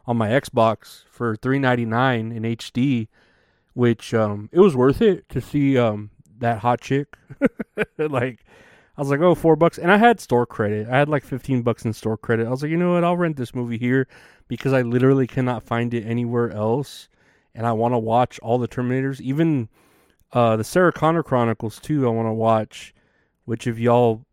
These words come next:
uh, knew of that, and if I talked about it, I don't know if I did. I, I forget doing daily shit, but, um,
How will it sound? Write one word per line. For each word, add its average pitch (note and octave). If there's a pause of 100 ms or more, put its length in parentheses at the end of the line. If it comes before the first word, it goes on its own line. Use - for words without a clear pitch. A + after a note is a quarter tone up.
(140)
uh, A#2
knew A#2
of A2
that, A#2
and A#2
if G#2+
I A2+
talked -
about A2+
it, A2+
I A2+
don't B2
know C3+
if B2+
I A#2
did. A2
I, A2
I A#2
forget A2+ (340)
doing A2+
daily A2+
shit, -
but, A2
um, G#2+